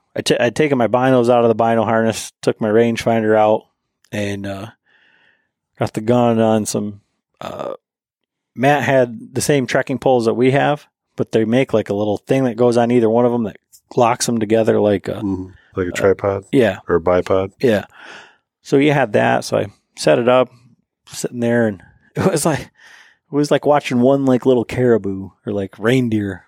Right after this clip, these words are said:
Speaker 1: like, come o-, across. It was so far away. And I'm, like, looking through the binoculars,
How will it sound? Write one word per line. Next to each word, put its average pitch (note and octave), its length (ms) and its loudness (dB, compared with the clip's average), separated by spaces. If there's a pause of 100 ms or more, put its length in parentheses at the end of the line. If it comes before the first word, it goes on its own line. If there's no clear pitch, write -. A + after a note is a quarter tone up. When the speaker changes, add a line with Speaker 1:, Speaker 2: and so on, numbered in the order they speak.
Speaker 1:
like, A2 180 -4
come B2+ 220 0
o-, B2+ 140 2
across. A2+ 400 -2
It B2 60 -2
was A2 100 -4
so E3+ 140 2
far C#3 240 0
away. A#2 340 2 (460)
And C#3 120 -4
I'm, B2+ 100 0
like, A#2+ 200 -4
looking F3 200 -2
through D#3 140 0
the C#3+ 80 4
binoculars, C#3 840 0